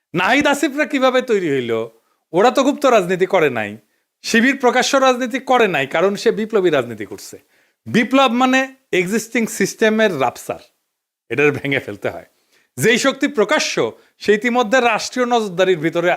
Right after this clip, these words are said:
থাকে, তাই সে রাপসার করতে পারে না এক্সিস্টিং সিস্টেমকে, বিপ্লবী হইতে পারে না। বিপ্লব মানে অসম লড়াই, এইখানে ট্রান্সপারেন্সি থাকাটা আত্মঘাতী, গোপনীয়তা এখানে নৈতিকতা না, এইখানে স্ট্রাকচারাল নেসেসিটি।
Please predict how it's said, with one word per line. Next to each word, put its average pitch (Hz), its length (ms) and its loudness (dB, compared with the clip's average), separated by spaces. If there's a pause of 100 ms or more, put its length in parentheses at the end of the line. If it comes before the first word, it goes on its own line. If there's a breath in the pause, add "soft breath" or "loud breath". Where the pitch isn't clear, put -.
(120)
থাকে, - 280 -14 (640)
তাই 214 180 2
সে 214 180 2
রাপসার 175 340 0
করতে 151 220 -6
পারে 113 220 -4
না 98 260 -18
এক্সিস্টিং 139 460 -6
সিস্টেমকে, 101 580 -10 (480)
বিপ্লবী 226 340 2
হইতে 190 220 2
পারে 131 240 0
না। 113 140 -4 (280 soft breath)
বিপ্লব 285 480 4
মানে 294 200 0
অসম 294 420 2
লড়াই, 147 540 0 (540)
এইখানে 285 360 2
ট্রান্সপারেন্সি 294 720 0
থাকাটা 294 360 0
আত্মঘাতী, 143 680 -2 (420 soft breath)
গোপনীয়তা 262 600 2
এখানে 254 200 0
নৈতিকতা 277 560 0
না, 113 260 -10 (560)
এইখানে 247 520 2
স্ট্রাকচারাল 247 640 2
নেসেসিটি। 202 600 -2